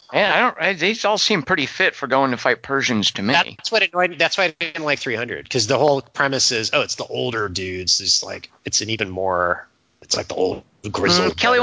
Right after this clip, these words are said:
Speaker 1: Wand, I think Zack Snyder knows more about history than you do.
Speaker 2: He is a visionary. <laughs>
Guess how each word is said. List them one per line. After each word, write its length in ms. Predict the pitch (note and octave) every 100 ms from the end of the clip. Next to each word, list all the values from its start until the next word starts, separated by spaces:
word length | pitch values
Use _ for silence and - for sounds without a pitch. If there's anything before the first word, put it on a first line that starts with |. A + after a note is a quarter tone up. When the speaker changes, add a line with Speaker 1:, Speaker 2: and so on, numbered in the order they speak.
| A#3+
Speaker 1:
Wand, 40 | A3+
I 60 |
think 240 | A#3 C#4 F3
Zack 240 | D#3+ F#3+
Snyder 380 | - D#3+ D#3+ C#3
knows 240 | C3 B2+ C3
more 160 | B2+
about 200 | A#2 G2
history 300 | A#2+ A2 G#2+
than 160 | G2 G2
you 100 | F#2+
do. 220 | A#1+ - - _ _ _
Speaker 2:
He 140 | D#3+ F3+
is 160 | G3+
a 60 | C#3+
visionary. 760 | B2+ D#3 C3 G2+ F#2 F#2 F#2 F#2 - -
<laughs> 80 | -